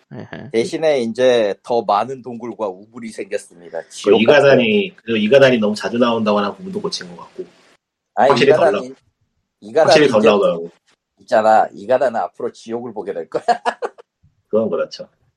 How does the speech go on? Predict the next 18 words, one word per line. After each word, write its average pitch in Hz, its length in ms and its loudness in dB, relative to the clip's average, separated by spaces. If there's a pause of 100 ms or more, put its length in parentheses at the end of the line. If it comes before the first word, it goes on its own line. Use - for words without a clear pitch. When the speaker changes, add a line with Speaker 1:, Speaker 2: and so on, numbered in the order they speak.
(240)
Speaker 3:
하여튼 156 280 2
이가단도 135 440 4
확실히 - 220 -2
덜 101 180 -4
나오고 104 540 -4 (540)
고친 120 220 4
Speaker 2:
아, 113 40 4
Speaker 3:
부분이 190 180 2
Speaker 2:
이번, 147 120 2
Speaker 3:
많더라고요. 117 460 -2 (500)
Speaker 2:
이번 143 200 -8
짝에서는 151 520 -8
링크도 127 340 -6
이가단이 120 500 0
될 110 140 -2
수 110 140 -16
있으므로. 101 500 -2
<laughs> - 480 -6